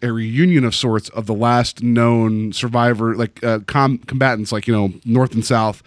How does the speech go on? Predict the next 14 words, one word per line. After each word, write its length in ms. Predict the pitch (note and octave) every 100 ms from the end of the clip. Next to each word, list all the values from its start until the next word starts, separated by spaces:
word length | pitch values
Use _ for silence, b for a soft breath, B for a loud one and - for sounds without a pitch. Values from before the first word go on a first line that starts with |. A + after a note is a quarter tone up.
| B B -
meeting 400 | C3+ D3 E3 C#3
at 80 |
Gettysburg. 720 | A2 C#3 C3 G2+ G#2+ F2 D#2+ - b b b b -
And 240 | C#3+ C3+ - -
it's 120 | C3
actually 260 | D3+ - D3+
shot 200 | D#3+ C3
on 60 |
color 260 | A#2 C3+ G#2+
film. 400 | - G2+ C#2+ F2
So 160 | - D3+
you 160 | C#3 C#3+
actually 240 | C#3+ C#3+
see 540 | - D3 C3+ A#2+ A2+